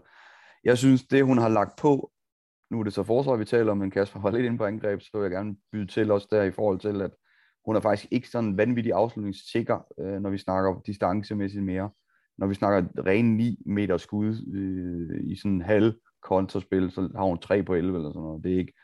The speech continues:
det er ikke vanvittigt. Men kontraspillet, øh, en mod en, safety i det, at hun går på kant, og hvis hun ikke får afsluttet, så har vi stadigvæk bolden. Hun, hun er gået langt mere på kant, end, øh, end vi har set nogensinde før. Vi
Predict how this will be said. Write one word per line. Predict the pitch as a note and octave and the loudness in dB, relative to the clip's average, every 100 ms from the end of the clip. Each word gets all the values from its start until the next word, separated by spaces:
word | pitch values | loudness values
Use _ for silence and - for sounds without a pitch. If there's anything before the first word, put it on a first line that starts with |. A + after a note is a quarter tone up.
| _ E2 | _ -2
det | |
er | F2+ | 0
ikke | F#2 | 2
vanvittigt. | F#2 G2 F2 F2+ | 2 0 -4 -6
Men | G2 G2+ G2+ G2 _ _ _ - | -2 0 0 -4 _ _ _ -8
kontraspillet, | - B2+ D3 A#2+ - A#2 A#2 G2+ E2 - - | 0 0 0 -4 -2 0 2 2 -2 -10 -10
øh, | G2 F2+ C#2 | -6 -6 -2
en | A2 B2+ B2 | 2 4 6
mod | A#2 | 6
en, | B2 A#2 G2 F2+ - _ _ _ _ - | 4 4 0 -2 -10 _ _ _ _ -20
safety | - B2 C#3 - G2+ | 0 4 4 2 -4
i | G2+ A#2 | -2 0
det, | A#2 A#2 | 0 0
at | F#2+ G2 | 0 0
hun | G#2+ | 0
går | G2+ | 2
på | G2 F#2 | 0 -4
kant, | - A#2 G#2+ - _ _ - | -4 -4 -4 -12 _ _ -12
og | - | -10
hvis | G2+ | -8
hun | A2 | -4
ikke | A2 - | -4 0
får | G2+ | 4
afsluttet, | G2+ A2 G#2+ G#2 | 4 2 -4 -6
så | G#2 | -2
har | G#2+ | -2
vi | G2+ | -2
stadigvæk | G2+ G2+ G2+ | -2 0 0
bolden. | F#2+ F#2+ F2+ - - _ _ _ _ | 0 -2 -2 -10 -20 _ _ _ _
Hun, | G#2 G#2 | -6 -4
hun | F2 A2+ A2 | -4 -2 2
er | G#2 | 2
gået | G2 G#2+ | 4 4
langt | A#2 A#2+ C3 A#2+ | 4 2 0 0
mere | A2 A2 | -2 -4
på | G2 | -6
kant, | - G#2+ G2+ - _ - | -8 -8 -8 -12 _ -10
end, | F#2+ F#2+ | -6 -4
øh, | F#2 F2 F2 F2+ F#2 _ _ _ | -2 -2 -2 -4 -10 _ _ _
end | G2+ | 0
vi | G2 | 4
har | F#2 | 4
set | - A2+ G2 | 4 2 2
nogensinde | G2+ A#2 A2+ G#2 G2+ | 0 0 0 -4 -2
før. | G#2 G2 E2+ - - | 0 0 -2 -8 -10
Vi | G2+ | -10